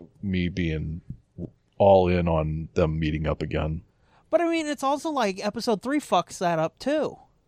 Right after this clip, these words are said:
Speaker 2: Because he wasn't a learner anymore.
Speaker 1: Um, yeah.
Speaker 2: He was a full-fledged Jedi.
Speaker 1: Yeah, I guess so.
Speaker 2: I mean, for fuck's sake, he was literally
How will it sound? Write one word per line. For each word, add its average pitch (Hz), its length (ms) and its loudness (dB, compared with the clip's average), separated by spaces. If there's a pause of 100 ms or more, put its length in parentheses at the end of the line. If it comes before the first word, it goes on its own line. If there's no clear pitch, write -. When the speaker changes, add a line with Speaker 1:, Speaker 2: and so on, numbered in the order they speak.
(760)
Speaker 2:
Because 208 260 2
he 208 60 2
wasn't 190 320 2
a 175 40 0
learner 202 420 0
anymore. 123 460 -12 (1160)
Speaker 1:
Um, 233 600 -6 (720)
yeah. 82 380 2 (580)
Speaker 2:
He 233 60 -8
was 196 100 -4
a 175 60 -2
full-fledged 180 600 -4
Jedi. 277 420 -4 (540)
Speaker 1:
Yeah, 165 220 0
I 160 60 2
guess 135 200 6
so. 80 300 0 (720)
Speaker 2:
I 202 100 4
mean, 196 200 2
for 226 140 -8
fuck's 285 260 2
sake, 349 180 -2
he 269 100 -2
was 202 180 2
literally 233 840 2